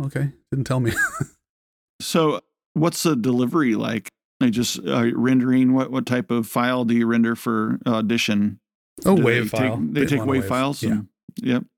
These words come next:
Speaker 1: Uh, well, for auditions, mostly I do, um, M P threes. Um, and I try to do, like, high res mono M P three, and then the final delivery is whatever they ask for.
Speaker 2: Yeah.
Speaker 1: Um, but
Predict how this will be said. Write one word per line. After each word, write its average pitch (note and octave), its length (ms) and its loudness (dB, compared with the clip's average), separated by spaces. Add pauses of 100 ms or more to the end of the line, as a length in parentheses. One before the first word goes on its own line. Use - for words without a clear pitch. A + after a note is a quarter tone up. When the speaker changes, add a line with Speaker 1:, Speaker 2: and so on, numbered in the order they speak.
(160)
Speaker 1:
Uh, A#2+ 220 4
well, C3 140 4
for D3+ 180 2
auditions, D3+ 600 2
mostly D3 340 2
I A#2+ 100 0
do, B2 460 0
um, G#2+ 440 -2
M A2+ 160 -2
P A2 160 -4
threes. G2 640 -8 (340)
Um, G2+ 480 -6 (720)
and G2+ 360 0
I G2+ 80 0
try A2+ 200 -2
to G#2+ 80 0
do, G#2+ 160 -2
like, G2+ 180 -6
high A2+ 160 -2
res G2+ 640 -2
mono G#2 420 -4
M G#2 160 -4
P A2+ 160 -4
three, G2 520 -6 (520)
and G#2 200 0
then G2+ 600 -2
the A2 360 -6
final A#2 320 2
delivery G2+ 420 -2
is - 160 -6
whatever G2 260 -4
they F#2+ 140 -6
ask F#2+ 280 -8
for. - 320 -12 (720)
Speaker 2:
Yeah. F#2+ 180 0
Speaker 1:
Um, F2+ 240 -8 (640)
but - 340 -10